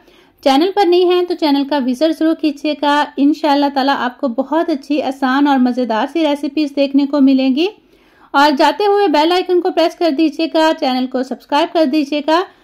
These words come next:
ताकि मेरे आने वाली हर वीडियो का नोटिफिकेशन सबसे पहले आपको मिल सके। तो यहाँ पर आप देखिए केचप डालने के बाद मैंने इसको अच्छे से मिक्स किया है।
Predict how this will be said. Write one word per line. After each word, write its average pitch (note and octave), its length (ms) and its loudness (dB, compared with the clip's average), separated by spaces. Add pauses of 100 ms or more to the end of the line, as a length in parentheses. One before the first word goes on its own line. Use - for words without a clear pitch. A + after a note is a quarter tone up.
(160)
ताकि D4+ 220 0
मेरे F4+ 240 4
आने D4+ 320 0
वाली F4+ 240 2
हर E4 220 -2
वीडियो D#4 260 0
का D#4 140 0
नोटिफिकेशन D4 720 0
सबसे C4+ 320 -6
पहले C4 320 0
आपको B3+ 400 -6
मिल A3 180 -4
सके। G#3 320 -10
तो - 580 -10
यहाँ D4+ 220 2
पर G4 120 2
आप F4+ 120 2
देखिए E4+ 300 -2
केचप E4 380 -4
डालने D#4 260 2
के D#4 120 -2
बाद C4+ 220 2
मैंने C#4+ 220 2
इसको C#4+ 220 -4
अच्छे C#4 220 -4
से C#4+ 140 -2
मिक्स B3 380 -2
किया D#4+ 260 0
है। F#4 300 0